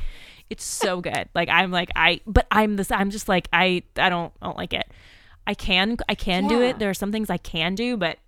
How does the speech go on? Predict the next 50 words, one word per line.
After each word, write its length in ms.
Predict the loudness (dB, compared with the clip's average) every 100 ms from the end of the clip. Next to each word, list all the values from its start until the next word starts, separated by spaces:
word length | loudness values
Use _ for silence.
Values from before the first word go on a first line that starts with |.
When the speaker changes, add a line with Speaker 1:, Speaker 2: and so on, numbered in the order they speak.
| _ _
Speaker 1:
overall, 600 | -8 -6 -4 2 4 4 0
no, 300 | -2 0 0 -2
I, 60 | -4
give 200 | -2 0
me, 440 | 2 2 -2 -2
I 200 | 2 2
would 160 | 2 -6 -4
rather 240 | -4 -4
bake. 340 | -6 -8 -10 -16 -4
I 140 | 0 0
will 100 | 0
bake 200 | -4 -4
all 120 | -4
the 60 | -4
bread, 380 | -2 -2 -2 -8 _ _ -20 -2
all 120 | 0
the 80 | 0
things. 600 | -4 -8 -10 -14 -16 -18 -20 -20 -20 _
I 140 | -6 -4
would 100 | -2
rather 220 | -2 -4
do 140 | -4 -2
that 260 | -2 -4 -6
than 360 | -6 -6 -10 -14 -18 _
cook 220 | -8 -8
anything. 300 | -10 -10 -12 -16 -20 _ _ _ _ _ _ -6
Speaker 2:
Yeah, 180 | -4 -4
because 280 | -4 -4
Doctor 300 | -4 -8 -10
Boyfriend 360 | -6 -6 -6 -8
was 120 | -8
telling 340 | -8 -8 -8 -6
me, 260 | -6 -6 -8
like, 160 | -8
"Well, 100 | -6
you're 140 | -4 -4
gonna 160 | -4
memorize 560 | -4 -4 -4 -4 -6 -6
your 80 | -6
recipes 560 | -6 -8 -6 -6 -6
and 60 | -8
blah, 80 | -8
blah, 60 |
blah." 80 | -6
And 100 | -8
it's 80 | -8
like, 140 | -12 -6
"Oh, 60 | -4
I 220 | -2 -4
wasn't 320 | -6 -8 -12